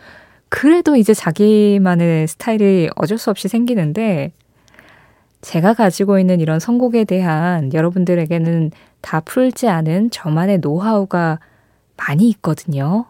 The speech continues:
항목 항목별로 참 많이 있는데 이건 나중에 어디 돈 받고 팔고 싶어요. <laughs> 살 사람이 있을까? 그게 문제긴 한데요.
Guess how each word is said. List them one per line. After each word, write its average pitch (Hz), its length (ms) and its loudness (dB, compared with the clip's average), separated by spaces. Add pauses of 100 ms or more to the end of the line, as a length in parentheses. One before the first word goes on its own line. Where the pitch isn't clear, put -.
(520)
항목 - 540 -2
항목별로 240 500 0
참 302 340 -6
많이 175 360 0
있는데 180 600 -4 (920)
이건 247 140 -2
나중에 226 340 0
어디 208 200 0
돈 180 220 0
받고 285 240 2
팔고 320 300 0
싶어요. 170 580 -2 (100)
<laughs> - 2250 -4
살 - 260 -6
사람이 480 420 2
있을까? 240 500 2
그게 285 280 0
문제긴 240 580 6
한데요. 240 640 0